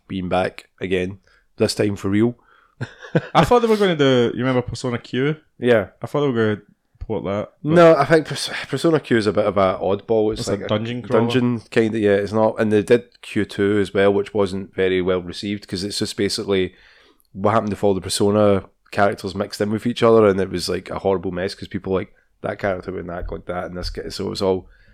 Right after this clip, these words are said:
Speaker 1: consi-, yeah, inconsistency. Like, but guys, it's a, it's a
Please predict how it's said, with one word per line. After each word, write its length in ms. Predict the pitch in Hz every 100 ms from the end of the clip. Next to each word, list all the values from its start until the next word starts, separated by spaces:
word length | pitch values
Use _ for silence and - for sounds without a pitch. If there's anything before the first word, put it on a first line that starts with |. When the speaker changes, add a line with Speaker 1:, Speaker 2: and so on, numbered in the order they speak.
| - - _
Speaker 1:
consi-, 360 | - 92 98 92
yeah, 80 | 95
inconsistency. 760 | 95 98 92 98 - 107 - 98
Like, 200 | 95 - _ _ _ _
but 160 | 104
guys, 240 | 98 104 95
it's 180 | 90 98
a, 360 | 92 85 87 -
it's 140 | 90
a 140 | 98